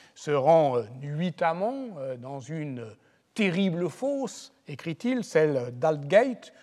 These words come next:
où l'on jette des cadavres, mais aussi l'horrible commencement qui fait, euh, frontispice au Décameron de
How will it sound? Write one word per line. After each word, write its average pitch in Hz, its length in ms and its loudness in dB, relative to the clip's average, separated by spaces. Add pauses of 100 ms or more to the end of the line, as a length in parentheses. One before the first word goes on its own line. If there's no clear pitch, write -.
(160)
où 139 60 -10
l'on 135 160 -6
jette 175 420 2
des 131 80 -10
cadavres, 160 520 -6 (480)
mais 156 140 2
aussi 160 480 0 (340)
l'horrible 175 720 6
commencement 143 720 0 (420)
qui 143 120 -14
fait, 160 380 2
euh, 131 120 0 (240)
frontispice 180 880 -2
au 151 220 0 (200)
Décameron 143 760 4 (280)
de 143 340 4